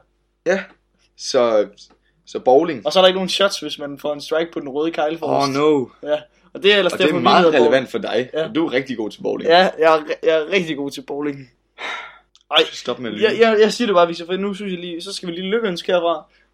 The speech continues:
Speaker 2: Øh, det,
Speaker 1: Yes.
Speaker 2: det vil jeg sige til, øh, til damerne fra, øh, fra Gelsted Ejby Motionscafé. Tillykke med sølvmedaljen.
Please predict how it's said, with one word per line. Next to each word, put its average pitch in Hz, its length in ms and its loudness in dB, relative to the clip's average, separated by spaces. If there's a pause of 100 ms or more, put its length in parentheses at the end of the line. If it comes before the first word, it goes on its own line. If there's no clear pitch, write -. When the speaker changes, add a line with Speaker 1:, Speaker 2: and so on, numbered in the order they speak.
(100)
Speaker 2:
Øh, 156 300 -2
det, 185 120 0
Speaker 1:
Yes. 175 120 2
Speaker 2:
det - 200 -12
vil 180 40 -2
jeg 170 80 -2
sige 185 220 -8
til, 156 180 -6
øh, 135 300 -2
til 139 180 -12
damerne 165 340 0 (140)
fra, 131 340 -2
øh, 123 460 -6
fra 127 220 -4 (180)
Gelsted 156 260 -6
Ejby 175 260 0
Motionscafé. 139 640 -12 (640)
Tillykke 214 320 -2 (100)
med 175 220 -2 (160)
sølvmedaljen. 143 760 -8